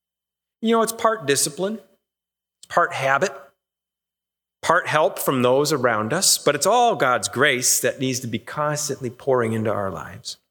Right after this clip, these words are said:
So how do we walk that out? Well, it's not some brand new idea that none of you have ever heard before. It's, it's Scripture. It's living in Scripture. It's,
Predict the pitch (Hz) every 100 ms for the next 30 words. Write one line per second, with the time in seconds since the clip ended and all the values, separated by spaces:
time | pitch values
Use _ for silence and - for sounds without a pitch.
0 | _ _ _ _ _ - 220 190 233 262
1 | 240 233 220 214 202 190 180 156 - -
2 | - _ _ _ _ _ _ _ _ _
3 | - 156 190 180 143 165 185 - - -
4 | _ _ _ _ _ _ _ _ _ _
5 | _ _ - 139 139 113 117 143 143 131
6 | 139 135 123 117 95 95 110 120 113 117
7 | 107 113 110 104 110 95 82 - 80 -
8 | - - _ _ _ _ _ _ _ _
9 | _ _ _ _ _ _ _ _ _ _
10 | _ _ 127 - - - 127 127 - -
11 | 156 214 - 104 73 - - - _ _
12 | _ _ 117 - 127 165 175 175 170 -
13 | - 196 196 - 101 113